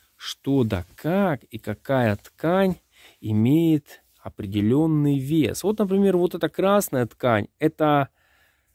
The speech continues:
ну, это самая из тех ходовых тканей, которые приобретают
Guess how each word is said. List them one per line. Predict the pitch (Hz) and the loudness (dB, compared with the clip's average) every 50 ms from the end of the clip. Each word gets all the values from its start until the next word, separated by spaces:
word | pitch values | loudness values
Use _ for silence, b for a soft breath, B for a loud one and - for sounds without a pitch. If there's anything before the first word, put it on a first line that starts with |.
| _ _ _ - | _ _ _ -4
ну, | 117 135 160 180 | 0 0 0 0
это | - - 156 - - 151 | 0 -2 -2 -2 -2 -4
самая | - - - - - 190 185 180 160 135 117 107 101 101 98 - _ - | -2 -2 -2 0 2 4 4 6 6 4 4 2 0 0 -2 -4 _ -6
из | - 156 165 156 135 - - - | -4 -2 0 0 -2 -4 -8 -12
тех | - - - 165 180 196 170 - | -16 -14 -8 -4 -2 -2 -2 -2
ходовых | - - - - 131 123 120 131 131 131 147 156 143 - - | -4 -6 -2 0 0 0 2 2 2 4 4 4 4 2 -4
тканей, | - - - _ - 202 220 240 233 190 135 107 95 95 | -20 -20 -16 _ 0 2 4 4 4 4 2 0 -2 -4
которые | _ - 113 - _ - 156 170 196 202 190 180 160 | _ -10 -12 -10 _ 0 0 2 4 4 4 2 2
приобретают | - - 135 131 127 117 123 120 113 110 - 143 156 170 185 185 175 170 165 _ _ | 0 -2 -2 0 0 0 0 0 -2 -2 -2 -2 -2 0 0 2 0 0 -2 _ _